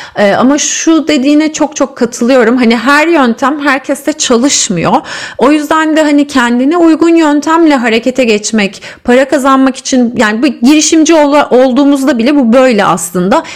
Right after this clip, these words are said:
İşte Instagram'da bir pa-, paylaşım yaparken mantık neyse parayla ilgili de ben öyle olduğunu düşünüyorum. Yani sürekli her gün reel paylaşmak, şunu yapmak, bunu yapmak mesela bana uygun değil.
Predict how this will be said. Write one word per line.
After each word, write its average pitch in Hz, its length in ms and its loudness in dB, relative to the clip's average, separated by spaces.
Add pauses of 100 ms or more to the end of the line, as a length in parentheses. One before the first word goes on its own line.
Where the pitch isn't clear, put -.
İşte - 180 0
Instagram'da 269 880 0
bir 269 60 -4
pa-, - 320 -6
paylaşım 262 480 0
yaparken 254 520 0
mantık 247 540 -2
neyse 262 300 0
parayla 254 460 0
ilgili 226 240 2
de 233 60 0
ben 214 140 0
öyle 226 240 2
olduğunu 185 240 0 (100)
düşünüyorum. 220 420 -2 (240)
Yani 185 100 -6
sürekli 240 480 -2
her 247 200 0
gün 233 180 -2
reel 247 260 2
paylaşmak, 220 640 -2
şunu 233 200 0
yapmak, 226 400 -2
bunu 233 140 2
yapmak 226 440 -2
mesela 208 340 -2
bana 233 220 0
uygun 220 420 0
değil. 175 180 -2